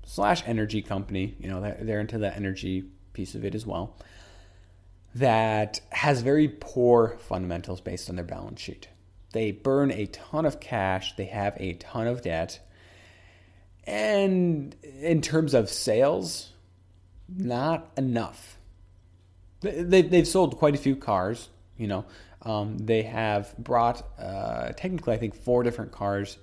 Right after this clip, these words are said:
to production. You know, the Tesla Roadster, I don't think was, was all that, all that much was actually produced. But, but they had the Model S, Model X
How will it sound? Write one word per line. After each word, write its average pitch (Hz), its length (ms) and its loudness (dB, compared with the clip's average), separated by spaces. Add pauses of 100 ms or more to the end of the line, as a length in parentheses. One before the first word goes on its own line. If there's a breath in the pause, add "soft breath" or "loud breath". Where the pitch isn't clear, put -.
to 107 440 -2 (360 loud breath)
production. 107 520 -2
You 110 80 -2
know, 104 120 0
the 98 100 -4
Tesla - 320 -6
Roadster, 98 500 -4
I 92 40 -6
don't 95 180 -10
think 101 240 -12
was, - 580 -10 (100)
was 110 140 -10
all 92 160 -8
that, - 240 -10 (800 loud breath)
all 113 220 2
that 104 220 -2
much 104 180 -6
was 95 140 -8
actually 95 320 -8
produced. 104 460 -10
But, - 140 -6
but 117 100 -8
they 117 80 0
had 139 100 0
the 120 80 -2
Model 104 520 -4 (140)
S, 127 340 0 (1400 soft breath)
Model 107 440 2
X - 480 -2